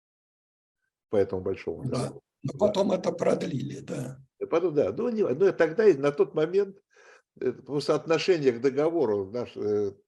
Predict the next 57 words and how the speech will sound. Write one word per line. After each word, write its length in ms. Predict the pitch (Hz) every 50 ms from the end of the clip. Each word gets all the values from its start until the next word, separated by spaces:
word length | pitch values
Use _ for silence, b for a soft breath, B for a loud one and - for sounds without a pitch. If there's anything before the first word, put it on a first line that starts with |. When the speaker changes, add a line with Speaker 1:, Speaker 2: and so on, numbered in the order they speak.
| -
Speaker 1:
Виктор 360 | 104 98 95 101 131 131 - -
Степанович 360 | - 127 - 151 139 131 123
был 140 | 143 143 156
мудрый 300 | 165 170 131 123 101 98
человек. 520 | - - 98 101 101 98 92 82 76 - _ _ _ B B B B B B B B B B B
Э, 400 | - 110 107 107 104 104 98 - -
я 300 | 113 104 98 135 156 151
говорю: 200 | 147 147 160 185
«Виктор 140 | 180 - -
Степанович», 400 | 160 - 135 104 92 95 - 131
я 60 | 113
говорю, 180 | 117 120 117 131
«ну 120 | 170 175
как?» 260 | 175 - 196 160 -
Я 60 | 120 110
говорю, 160 | 107 113 113 - - - -
«Как 200 | 185 165 - -
это 160 | - 143 135
будет?» 300 | 131 127 110 98 87 -
Он 80 | 135 127
говорит: 160 | 139 139 151
«Ну, 40 | 180
че 100 | - -
ты 60 | - - 208
меня 80 | 202 180
спрашиваешь?» 600 | - - 156 120 95 - - 95 87 82 - -
Он 60 | 113
говорит: 200 | 104 113 123 123 -
«Ты 80 | 180
же 60 | 185 220
видишь, 240 | 240 214 - - -
что 180 | - 143 127
в 100 | 95 92
договоре 480 | 92 110 101 123 139 131 113 98 92 87
написано?» 640 | 95 117 120 - - 139 - - - - - - _ _ _ _ -
Он 80 | 208 202
говорит: 140 | 220 226 190
«Ну, 60 | 214
раз 200 | 233 262 240 -
написано, 600 | 220 226 220 247 254 233 - - 135 107 98 95
значит, 360 | 104 170 202 190 - - - _ _ -
э». 40 | 85 85 78 69 65 62 - - b b b b b b b _ -
Я 80 | 127 117
говорю: 140 | 131 147 185
«Нет, 180 | 208 147 123
ну, 60 | 120 131
я 60 | 127
говорю, 160 | 123 127 135
ну, 40 | 127
все 180 | - - 170
же 60 | 131 131
Speaker 2:
Да. 60 | 123
Speaker 1:
обсуждают, 800 | - - - - - - - 170 208 214 202 185 165 135 113 -
там 200 | - 107 101 -
как-то, 420 | - 156 180 185 151 - - 135 139
это». 240 | 139 - - 127
Speaker 2:
Да. 100 | 143 160